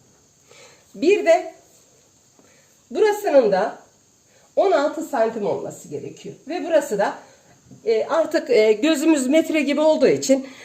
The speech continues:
e, katladığımızda da on altı santim geldiğini gördük. Şimdi buranın aynı şekilde uzattık. Şimdi arkadaşlar kesmeye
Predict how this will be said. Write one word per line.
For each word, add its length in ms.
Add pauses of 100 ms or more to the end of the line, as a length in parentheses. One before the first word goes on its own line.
(120)
e, 280
katladığımızda 1000
da 240 (160)
on 140
altı 300
santim 400
geldiğini 460
gördük. 460 (300)
Şimdi 300
buranın 420 (120)
aynı 300
şekilde 720 (1600)
uzattık. 480 (680)
Şimdi 240
arkadaşlar 760
kesmeye 600